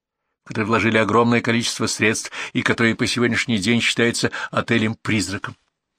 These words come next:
Его не существует в официальных документах, а его просторные и роскошные залы целиком и полностью находятся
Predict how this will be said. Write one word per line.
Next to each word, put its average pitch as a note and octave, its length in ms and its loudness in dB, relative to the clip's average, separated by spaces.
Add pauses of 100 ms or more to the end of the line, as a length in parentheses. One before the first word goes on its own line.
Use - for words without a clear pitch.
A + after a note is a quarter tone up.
(240)
Его B2 220 4
не C3+ 240 6
существует D3 1000 2
в C#3 60 2
официальных C3+ 560 2
документах, B2+ 560 -2 (680)
а A#2 100 -4
его A2+ 100 0
просторные A#2+ 600 4
и - 20 4
роскошные A2+ 520 0
залы A#2 340 2 (360)
целиком G2+ 400 -4
и F#2 40 -4
полностью A#2 460 2
находятся C3+ 560 2